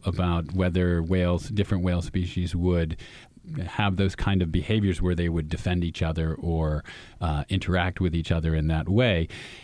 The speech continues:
And I was actually heard about an experience where a humpback whale did come to the aid of a gray whale calf who was being attacked,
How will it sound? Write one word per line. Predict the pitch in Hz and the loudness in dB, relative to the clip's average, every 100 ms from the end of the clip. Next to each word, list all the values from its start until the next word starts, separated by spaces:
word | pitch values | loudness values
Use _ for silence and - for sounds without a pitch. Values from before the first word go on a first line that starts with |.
| - | -4
And | 101 101 95 92 - | 0 2 4 2 2
I | 104 | 2
was | 101 104 | 2 0
actually | 104 - 104 95 87 | 0 0 0 0 -2
heard | - - 127 120 | -6 -2 2 2
about | 101 98 95 | 2 2 2
an | 87 | -2
experience | - - 92 90 85 - | -2 0 2 2 0 -2
where | 95 90 87 | 0 2 2
a | 71 | -2
humpback | - 98 98 90 - | -2 0 0 -2 0
whale | 90 87 | 0 0
did | 80 90 92 | 0 -2 0
come | - 92 87 | 0 0 0
to | 87 | 0
the | 87 | 0
aid | 82 82 80 | 2 0 0
of | 82 78 | -2 -2
a | 82 | 0
gray | 80 80 | 2 2
whale | 82 80 78 | 2 0 -2
calf | - 90 80 - - - - 80 | -2 0 -2 -4 -14 -20 -12 -2
who | 90 | 0
was | 85 78 | 0 0
being | 80 80 | 0 0
attacked, | 80 - 85 73 - | 0 0 -2 -2 -6